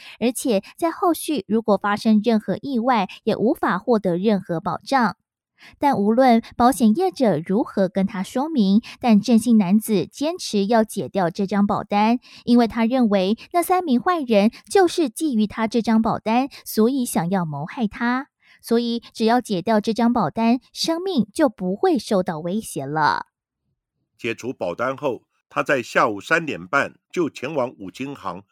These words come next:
Speaker 2: 买了两把刀子来防身，接着又前往议员办公室要陈情。但是服务处的人员也觉得他怪怪的，想说先安抚他，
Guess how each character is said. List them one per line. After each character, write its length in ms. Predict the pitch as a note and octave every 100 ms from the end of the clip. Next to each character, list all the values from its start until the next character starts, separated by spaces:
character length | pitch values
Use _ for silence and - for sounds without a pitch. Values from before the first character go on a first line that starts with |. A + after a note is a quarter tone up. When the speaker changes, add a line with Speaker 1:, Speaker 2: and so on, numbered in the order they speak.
| _
Speaker 2:
买 220 | A2 G2
了 160 | G#2 A2
两 260 | G#2 C3
把 180 | D#3 F2+
刀 240 | - C#3+ E3+
子 280 | A#2+ F2 _
来 220 | - E2+ F#2 -
防 180 | E2+ C3
身， 300 | - D3+ - _ _ _ _
接 160 | D3+ D3+
着 120 | C3
又 200 | D#3 B2+
前 320 | - G#2 C#3
往 180 | A2 D2+ -
议 80 |
员 240 | F3+ A2+ A#2
办 220 | D3 B2+
公 180 | B2 C3
室 320 | - A2+ - -
要 160 | C3+
陈 320 | F2+ - G2+
情。 300 | B2+ E2+ D2 F2+ _ _ _ _
但 160 | - C#3
是 280 | - A#2 E2+ _
服 140 | D3
务 80 | F#3
处 180 | F3 D#3+
的 120 | A#2+
人 200 | F#2+ B2
员 240 | B2 F#2 _ _
也 180 | A2+ F#2+
觉 220 | - C3
得 100 | D3+
他 240 | - C3+ C#3+
怪 300 | - F3+ C3
怪 280 | F3 F3
的， 220 | B2 - _ _ _ _
想 240 | - A2 G2
说 240 | C3 C3
先 360 | B2+ - E3+ E3+ _
安 220 | E3+ F3+
抚 200 | E3+ -
他， 340 | - F#2+ F2+